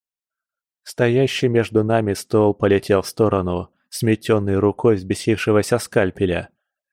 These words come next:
Я даже шевельнуться не успел, а опасный тип уже нависал надо мной, и бритвенной остроты лезвия в его руке холодила кожу над сонной артерией. "Лучше по-хорошему отдай",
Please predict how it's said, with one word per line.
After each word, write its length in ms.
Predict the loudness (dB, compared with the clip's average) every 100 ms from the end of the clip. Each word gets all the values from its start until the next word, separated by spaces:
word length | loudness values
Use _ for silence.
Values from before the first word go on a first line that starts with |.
| _ -10
Я 240 | -2 0
даже 220 | 0 -2
шевельнуться 680 | -2 0 2 2 0 -2 -2
не 120 | 0
успел, 540 | -2 -4 -4 -4 -4 -12 _ _ -6
а 160 | -2 -2
опасный 480 | 0 -2 -2 -4 -2
тип 280 | 0 0 _ _ -4
уже 360 | -2 2 2 2
нависал 520 | 2 0 0 0 0
надо 260 | 0 -2
мной, 400 | 0 0 0 0 _ _ -6
и 140 | -4
бритвенной 540 | 2 0 2 -2 0 -2
остроты 460 | -2 -4 -2 0
лезвия 460 | 2 2 0 -4 -4
в 40 |
его 300 | -2 0 2
руке 460 | 2 0 0 0 0 _ _
холодила 640 | -2 2 2 2 2 2 0
кожу 580 | 0 2 2 0 -4 _
над 240 | -4 -4 -4
сонной 480 | -4 -4 -2 -2 -2
артерией. 800 | 0 2 2 2 -2 -6 -10 _ _ _ _ _ _ _ _ _ -8
"Лучше 500 | -4 -4 -4 -2 0
по-хорошему 920 | -2 0 0 4 2 2 0 2 2
отдай", 600 | 0 0 -2 -2 -10